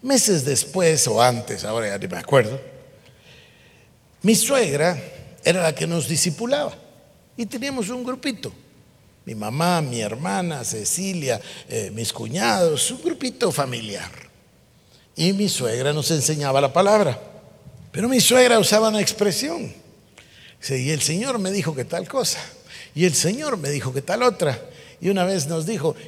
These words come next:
"Y el Señor me dijo que nos va a llevar a México". Y nos llevó a México el Señor en el primer viaje misionero que ya les he contado.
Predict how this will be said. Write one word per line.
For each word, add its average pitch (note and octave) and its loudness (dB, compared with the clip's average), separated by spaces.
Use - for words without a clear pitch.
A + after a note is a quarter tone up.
"Y D3+ 0
el F3 2
Señor G#3+ 2
me G#3+ -2
dijo G#3 2
que F#3 -4
nos D3 -4
va F#3+ 2
a G#3+ 2
llevar F#3+ 4
a A3+ 2
México". G#3+ 0
Y C3+ -8
nos D3 0
llevó E3+ 0
a A#3+ 0
México G#3 -2
el D#3 -2
Señor D#3+ -2
en A3 0
el E3 -2
primer D#3 2
viaje D#3+ 0
misionero D3+ 0
que D3 -4
ya A2+ 0
les A#2+ -4
he A#2+ -4
contado. G2 -6